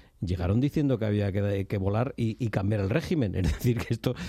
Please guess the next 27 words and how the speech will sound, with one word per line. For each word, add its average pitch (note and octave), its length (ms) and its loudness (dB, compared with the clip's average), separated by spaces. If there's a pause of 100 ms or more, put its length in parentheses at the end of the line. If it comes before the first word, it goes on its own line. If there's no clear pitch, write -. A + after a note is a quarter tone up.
ya A#2+ 140 4
no C#3+ 80 2
se E3+ 140 2
puede E3+ 160 0
ser C3 160 0
más A#2+ 120 2
radical. A2+ 440 0
Ni C3 180 4
Vox G3+ 320 2
ha B2+ 60 2
dicho A2+ 260 0
eso. F#2 240 0 (240)
Nadie A2 260 2
habló B2 200 0
de F#2 80 0
cordón F#2+ 420 -2
sanitario. G2+ 480 -2
Habrá F2 300 -4
que A2+ 80 -4
esperar D3 300 -2
a C3+ 60 0
ver B2 200 -2
qué C3 100 -2
propuestas B2+ 540 -4
llevan, C3+ 300 -2
qué B2+ 180 -2
hacen C#3+ 300 -2